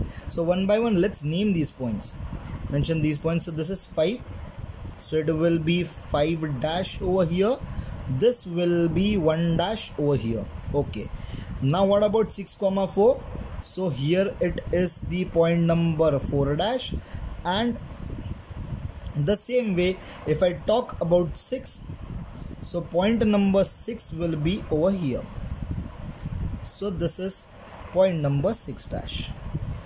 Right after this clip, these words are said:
Now seven comma three, so this is the three dash and this is seven dash. Now eight comma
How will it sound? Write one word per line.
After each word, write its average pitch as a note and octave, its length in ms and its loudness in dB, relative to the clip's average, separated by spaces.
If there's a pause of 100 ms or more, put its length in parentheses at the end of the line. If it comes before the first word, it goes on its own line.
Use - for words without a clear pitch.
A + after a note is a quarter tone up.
(220)
Now F3 140 2
seven G3+ 460 2
comma G3+ 400 4
three, F3+ 340 0
so E3+ 200 -4
this E3+ 380 -2
is E3 220 0 (180)
the C#3+ 160 2 (140)
three C3 200 2
dash G3+ 380 2 (500)
and G#3 240 0
this F3 220 -2
is B3 100 -4
seven C#3+ 400 -2
dash. - 440 -4 (1700)
Now G3 380 4
eight G#3+ 340 2
comma G3 420 4